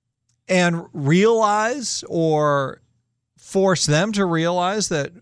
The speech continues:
we're in tragic circumstances on a fiscal level? I mean, come on.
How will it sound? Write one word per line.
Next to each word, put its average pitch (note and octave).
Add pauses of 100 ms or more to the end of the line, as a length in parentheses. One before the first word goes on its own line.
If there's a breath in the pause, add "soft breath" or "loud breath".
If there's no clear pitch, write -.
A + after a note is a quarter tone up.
(400)
we're D3
in C3
tragic D#3+
circumstances D3+ (640)
on B2
a B2+
fiscal D3+
level? C#3 (3500)
I C#3+
mean, B2+
come C3+
on. F3+